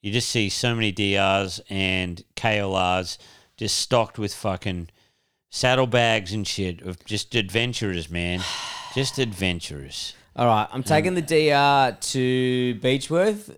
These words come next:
Speaker 2: uh, regardless. That's all gonna happen. Uh, I'm gonna give you updates. We're gonna do Christmas updates. The gram's gonna be popping the whole time. We're not gonna not provide your content.
Speaker 1: Mm.
Speaker 2: Uh, we love you. It's Christmas. This is a very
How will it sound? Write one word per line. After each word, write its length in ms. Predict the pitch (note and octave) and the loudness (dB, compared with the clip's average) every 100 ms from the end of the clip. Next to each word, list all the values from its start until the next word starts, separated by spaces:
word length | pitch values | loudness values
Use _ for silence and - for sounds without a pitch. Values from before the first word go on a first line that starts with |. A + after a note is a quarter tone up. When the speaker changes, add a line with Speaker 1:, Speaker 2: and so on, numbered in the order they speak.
| - | -2
Speaker 2:
uh, 260 | A#2 A2+ G#2+ | 0 2 0
regardless. 580 | A2+ A#2+ B2+ C#3+ E3 - | 0 2 2 2 0 -2
That's 160 | A2+ | -4
all 80 | B2 | -2
gonna 160 | A2+ A2 | -2 0
happen. 400 | C3 C3+ F3+ A3 - _ _ | 0 0 -4 -8 -14 _ _
Uh, 60 | A2 A2+ A2+ A2+ G#2 | 2 4 4 2 0
I'm 80 | G2+ | -2
gonna 120 | A#2+ | -2
give 120 | A#2 A#2 | -2 0
you 80 | |
updates. 560 | B2+ C#3+ - D3 D3 - | 0 0 0 2 2 -2
We're 60 | C3 | -6
gonna 100 | A#2 | -6
do 100 | A2+ | -6
Christmas 440 | - E3 D#3 C#3+ | -6 -8 -6 -6
updates. 500 | C3+ A#2+ B2 A#2 A2+ | -4 -4 -2 -2 -4
The 80 | A#2+ | -8
gram's 440 | G#2+ C3 C#3 D3 - | -4 0 0 0 -2
gonna 140 | C3 | -2
be 100 | B2 | -2
popping 480 | A#2+ - A#2 C3 A2+ | -2 0 2 0 -4
the 60 | G#2 | 0
whole 220 | A#2 A#2+ | 2 2
time. 380 | A#2 A2+ G#2+ G#2+ | 0 -2 0 0
We're 80 | A2+ | 2
not 180 | C3 D#3 | 2 4
gonna 200 | F3 D#3 | 4 6
not 220 | D3 - | 4 4
provide 360 | C#3+ B2+ B2+ | 2 4 4
your 140 | A#2+ A2+ | 4 0
content. 500 | - A2+ G#2 A2 B2+ | -2 -2 0 0 2
Speaker 1:
Mm. 240 | B2+ G2+ - - | 0 -2 -8 -6
Speaker 2:
Uh, 160 | G#2 | -4
we 160 | G2+ A2 | 0 0
love 300 | B2+ D3+ D#3 | 4 4 4
you. 120 | D#3 | 2
It's 140 | D3 - | 0 -2
Christmas. 600 | - C3+ - C3 A#2+ - - _ | 0 0 0 -2 -2 -6 -16 _
This 140 | - - | -10 -2
is 80 | A#2+ | 0
a 40 | |
very 380 | G#2+ C3+ C3 | 4 4 4